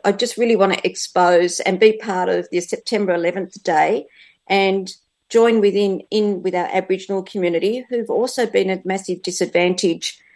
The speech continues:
um, locally. Uh, what we found, I don't know if I can say this now as part of the talk, but we've, there's a couple of things that disturbs me about the treatment of our Aboriginal community is that they, they, they went into the homes and gave them the jabs, uh,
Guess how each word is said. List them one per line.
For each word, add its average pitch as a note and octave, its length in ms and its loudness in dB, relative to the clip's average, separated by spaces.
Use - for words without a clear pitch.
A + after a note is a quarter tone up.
um, F3 460 0
locally. B3 760 2
Uh, F#3 240 0
what G#3+ 220 0
we G3+ 80 2
found, F#3 600 -4
I - 80 0
don't F3+ 120 -2
know F#3 60 2
if F3+ 120 -2
I F#3 40 -4
can F#3+ 140 -4
say F#3 180 2
this E3+ 200 -6
now F#3 200 2
as - 100 -14
part F#3 180 0
of E3 40 0
the F3 60 -4
talk, F#3+ 340 -2
but F3 200 0
we've, F#3+ 480 2
there's G3+ 180 4
a G3+ 60 -10
couple B3+ 260 2
of A3+ 80 -2
things G#3+ 220 4
that F3+ 100 -8
disturbs F#3 400 -4
me F#3+ 80 -2
about F3+ 400 -2
the F#3 60 -10
treatment - 300 -2
of F#3+ 120 0
our - 100 0
Aboriginal F#3 360 -2
community F#3+ 460 0
is F#3 180 -2
that - 140 -12
they, F#3+ 320 2
they, G3 220 -6
they G3 100 2
went G#3+ 140 2
into F#3+ 180 -6
the F3+ 60 -6
homes F3+ 300 -2
and E3+ 100 -2
gave E3 180 -2
them E3 100 -4
the D#3 60 -4
jabs, F3 600 -2
uh, F3 280 2